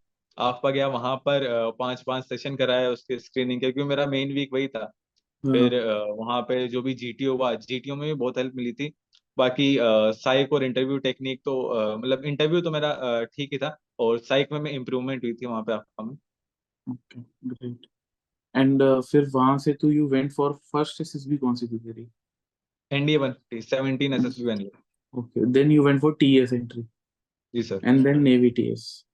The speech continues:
Speaker 1: हाँ सर।
Speaker 2: है ना? एनडीए रिटन में तेरे कितने मार्क्स आए हैं?
Speaker 1: सर, थ्री हंड्रेड फ़ोर्टी फ़ाइव।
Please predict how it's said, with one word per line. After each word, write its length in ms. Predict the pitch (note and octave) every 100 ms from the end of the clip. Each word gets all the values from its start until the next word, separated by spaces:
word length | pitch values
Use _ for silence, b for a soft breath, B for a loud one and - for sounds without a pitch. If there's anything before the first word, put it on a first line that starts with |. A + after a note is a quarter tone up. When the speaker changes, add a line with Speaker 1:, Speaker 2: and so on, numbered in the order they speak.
| _ _ _ _
Speaker 1:
हाँ 80 | A2+
सर। 320 | G#2 G2 - _ _ _ -
Speaker 2:
है 40 | A#2+
ना? 240 | C#3+ - _ _ -
एनडीए 380 | C3 C3+ D#3+ E3
रिटन 280 | D#3 D#3+ D#3
में 120 | D#3+
तेरे 140 | D#3
कितने 320 | D#3+ D3 -
मार्क्स 340 | D#3+ C#3+ C3 -
आए 100 | A2+
हैं? 220 | A2+ A#2 _ _ _ _ _ _ _ _ -
Speaker 1:
सर, 100 | C#3
थ्री 220 | - D3
हंड्रेड 280 | C#3 C3+ C3+
फ़ोर्टी 220 | - A#2
फ़ाइव। 180 | A#2